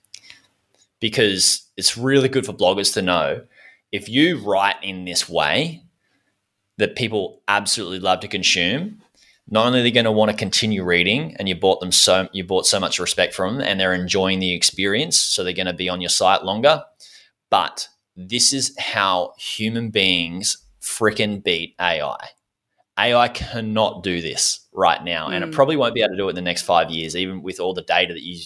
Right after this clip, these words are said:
Speaker 1: you, everybody's putting into it, unfortunately. It's just gonna create this
Speaker 2: Mm.
Speaker 1: ugly monster. Um, you just, humans beat A I this way. And I,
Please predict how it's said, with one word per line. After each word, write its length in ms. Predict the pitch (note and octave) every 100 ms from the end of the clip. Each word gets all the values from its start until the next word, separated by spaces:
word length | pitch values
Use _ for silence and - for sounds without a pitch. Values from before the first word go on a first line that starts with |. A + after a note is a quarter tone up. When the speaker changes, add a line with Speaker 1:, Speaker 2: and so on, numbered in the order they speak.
| -
Speaker 1:
you, 160 | F#2+ -
everybody's 480 | - F#2 F2+ F2+ E2+
putting 260 | - F#2 F2
into 260 | F#2+ E2+
it, 40 | C#2+
unfortunately. 680 | D#2 E2+ D2+ - D#2+ B3+ - - - -
It's 100 | -
just 100 | F3
gonna 160 | -
create 200 | - F2
this 120 | - D#2+
Speaker 2:
Mm. 60 |
Speaker 1:
ugly 220 | E2+ F2
monster. 340 | E2+ G2+ - - - - _ _ _ _ _ _ -
Um, 400 | - F#2+ E2 E2 - - - _
you 100 | A2+
just, 480 | B2 C#3 - - -
humans 380 | C3 C#3 C#3 C3+
beat 360 | - G#2 G2 -
A 220 | F2+ F#2
I 340 | F2 D#2+ D#2+ -
this 240 | E2 - -
way. 300 | B1+ - - _ _ _ _ _ _ -
And 100 | G2
I, 180 | F#2+